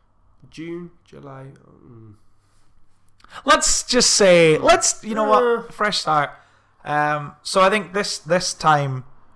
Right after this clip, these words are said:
Speaker 2: I think the, the plan is to, I think throughout, 'cause we've gone through changes. The show
Speaker 1: Yeah.
Speaker 2: genuinely has went through, 'cause season one, we tried to do the whole one person attacks film, one person defends film.
Speaker 1: <clears throat>
Speaker 2: We realized kind of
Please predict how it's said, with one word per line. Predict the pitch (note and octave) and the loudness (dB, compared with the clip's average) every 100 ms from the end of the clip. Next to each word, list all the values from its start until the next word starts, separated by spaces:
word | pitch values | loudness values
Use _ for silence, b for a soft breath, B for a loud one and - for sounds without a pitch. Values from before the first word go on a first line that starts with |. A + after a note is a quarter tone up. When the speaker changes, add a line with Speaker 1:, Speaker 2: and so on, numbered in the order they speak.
| _ _ _ _ _ | _ _ _ _ _
Speaker 2:
I | C3 | -12
think | D3+ C3+ - | -10 -12 -10
the, | C3+ - | -12 -6
the | B2 | -2
plan | - D3 C#3 C3+ | 0 2 2 0
is | B2+ B2 | -2 -6
to, | - B2+ A#2+ A#2 A2 - _ - | -10 -10 -8 -10 -14 -20 _ -8
I | |
think | C#3+ F3+ | -6 -6
throughout, | - - E3+ E3+ E3+ E3 - _ _ _ _ _ | -10 -8 -4 0 -2 -4 -12 _ _ _ _ _
'cause | G#3+ G3+ | -4 -2
we've | G#3+ B3 F3+ | -2 -4 0
gone | D4 D4+ | 0 0
through | B3 F#3 | -6 -6
changes. | A#3+ B3 G#3 G2 B2 C#3 | -4 -4 -6 -10 -10 -8
The | F3+ | -6
show | - A3+ | 0 0
Speaker 1:
Yeah. | B2+ | 0
Speaker 2:
genuinely | G3 G3 F#3 F3 | 0 0 0 0
has | E3 D#3+ | 0 -2
went | D#3+ D3+ | -4 -6
through, | D3+ | -10
'cause | - - | -8 -8
season | G3+ G3+ F3 | -6 -6 -2
one, | D3+ D3 b b b | -2 -2 b b b
we | C#3 | -8
tried | D#3+ D3 | -4 -4
to | C#3+ | -4
do | C#3+ | -4
the | C3 | -2
whole | C3+ C3 B2+ B2 b b b _ _ - | 0 0 -2 -6 b b b _ _ -6
one | C#3+ | -2
person | C#3+ C#3+ C#3 | 0 0 -2
attacks | C3+ C3 - | -4 -6 -6
film, | C3+ | -10
one | B2+ B2+ | -10 -10
person | C#3 D#3+ | -10 -12
defends | D3+ B2 A#2+ | -10 -12 -8
film. | B2 A#3+ G3 B | -4 -4 -4 B
Speaker 1:
<clears throat> | B B - C3+ | B B -20 -12
Speaker 2:
We | C3 C3 | -10 -10
realized | C3 B2+ D3 D#3+ D3+ D3+ - - | -12 -10 -6 0 0 -2 -8 -10
kind | C#3+ | -8
of | C#3 A#2+ - | -6 -10 -16